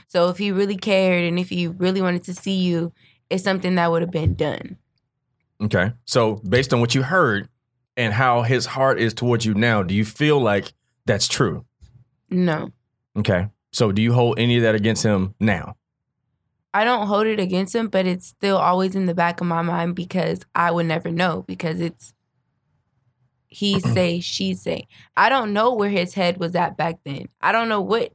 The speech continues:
Speaker 1: he was doing back then.
Speaker 2: Mm-hmm.
Speaker 1: So I don't know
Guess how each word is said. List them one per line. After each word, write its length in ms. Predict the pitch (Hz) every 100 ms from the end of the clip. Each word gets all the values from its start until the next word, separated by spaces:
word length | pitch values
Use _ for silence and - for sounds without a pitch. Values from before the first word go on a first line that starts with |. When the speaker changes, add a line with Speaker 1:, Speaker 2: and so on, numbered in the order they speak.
| _
Speaker 1:
he 180 | 185 180
was 140 | 165
doing 240 | 170 156 160
back 280 | 156 160 -
then. 160 | 85
Speaker 2:
Mm-hmm. 340 | - 120 143 147 - _
Speaker 1:
So 540 | - - 170 151 143 - _ _ _ _ _ _ _
I 120 | 185 233
don't 160 | 240
know 320 | 202 190 -